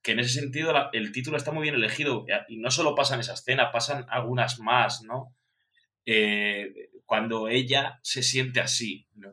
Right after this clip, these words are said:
Cuando ella se siente la peor persona del mundo, que al final yo creo que es el tema central de la película.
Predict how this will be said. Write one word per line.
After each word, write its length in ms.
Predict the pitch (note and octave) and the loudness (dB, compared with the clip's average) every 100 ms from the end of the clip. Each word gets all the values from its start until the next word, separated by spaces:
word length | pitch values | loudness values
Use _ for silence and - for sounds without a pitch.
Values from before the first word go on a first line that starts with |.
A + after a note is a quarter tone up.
| - | -16
Cuando 200 | F#2+ F#2+ | -10 -2
ella 140 | A#2 | 0
se 80 | B2+ | 2
siente 300 | - C#3 C3+ | 0 0 2
la 140 | C3 - | 2 2
peor 200 | A2+ A2+ | -2 -4
persona 340 | A#2 G#2+ F#2 | -8 -8 -8
del 120 | E2+ | -10
mundo, 180 | A#2+ B2+ | -8 -4
que 100 | G#2 | -4
al 60 | - | -4
final 240 | A2 A#2+ | -6 -2
yo 180 | A3 G#3+ | -2 -2
creo 320 | C#3+ D#3 E3+ | 0 0 0
que 100 | C3 | -2
es 100 | B2 | -2
el 160 | A2+ - | -2 -2
tema 240 | B2 A#2 | -2 -2
central 400 | - F#2 G2+ A2 | -6 -14 -6 -6
de 80 | A#2 | -4
la 140 | F#2+ | -6
película. 460 | D#2 D#2 F#2+ F#2+ | -8 -14 -16 -18